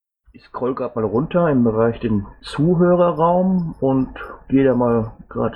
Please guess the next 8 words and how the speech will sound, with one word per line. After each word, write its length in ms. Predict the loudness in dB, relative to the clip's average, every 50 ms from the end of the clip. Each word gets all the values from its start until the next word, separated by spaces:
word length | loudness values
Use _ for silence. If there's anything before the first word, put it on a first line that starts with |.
| -10 -20 _ _
durch 460 | 0 2 2 2 2 -2 -6 -10 -14 -6 -2
und 360 | 0 2 2 2 0 -2 -2
sehe, 320 | 0 2 2 4 2 2
dass 360 | 2 0 -2 -2 -4 -8 -4 -2
aus 360 | 0 0 0 -2 -4 -10 -4
der 200 | -2 0 0 0
Fraktion 580 | -2 -6 -10 -10 -10 -8 -4 0 0 0 0 2
selber 500 | 2 2 4 4 4 2 2 0 -4